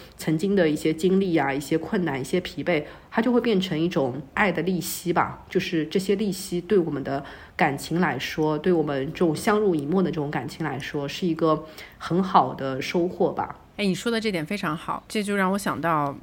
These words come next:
Speaker 2: 我，我，我也是给各位妈妈一个小，小，小 tips，就很多时候，比如说你的，你的孩子在出现一些行为不规范的时候，比如说啊，他在餐桌上大叫，还是他把食物扔得到处都是，然后这个时候可能我们，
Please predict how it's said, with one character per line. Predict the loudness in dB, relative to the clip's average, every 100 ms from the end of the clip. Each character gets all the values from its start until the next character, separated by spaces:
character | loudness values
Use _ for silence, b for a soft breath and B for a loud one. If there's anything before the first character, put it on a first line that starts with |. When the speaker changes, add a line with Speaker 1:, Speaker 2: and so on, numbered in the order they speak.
| -6
Speaker 2:
我， | -4
我， | -2 0
我 | 2
也 | 2 0
是 | -4 -6
给 | -6 -8 -6
各 | -2 2
位 | 4 2 0 -2
妈 | 0 2
妈 | 4
一 | 2 0
个 | -2
小， | -2 -2 -4
小， | -6 -6
小 | -4 -4
tips， | -2 -2 -4 -12 -12 B B
就 | -2
很 | 0
多 | 0
时 | 0 0
候， | 0
比 | 0
如 | -2
说 | -2
你 | -4
的， | -4 -6 -8
你 | -6 -6
的 |
孩 | -6 -6
子 | -4
在 | -2
出 | -2 -4
现 | -4 -2
一 | -2
些 | -2 0 0
行 | -2 -6 -4 -2
为 | 0 0
不 | -2
规 | 0 0
范 | 0 -2
的 |
时 | -4 -6
候， |
比 | -8
如 | -8
说 | -4
啊， | -2 -2 -6
他 | -10 -8
在 | -8 -8
餐 | -6 -4
桌 | -2
上 | 0
大 | 0 -2
叫， | 2 4 4
还 | 2
是 | -4
他 | -4
把 | -2
食 | -4 -4
物 | 0 0
扔 | 2 2
得 |
到 | 2 2
处 | 0
都 | -4 -4
是， | -4 -2
然 | -4 -4 -12 -6
后 |
这 | 0
个 | 0
时 | 2
候 | 0
可 | -2
能 | -2
我 | -2
们， | -4 -6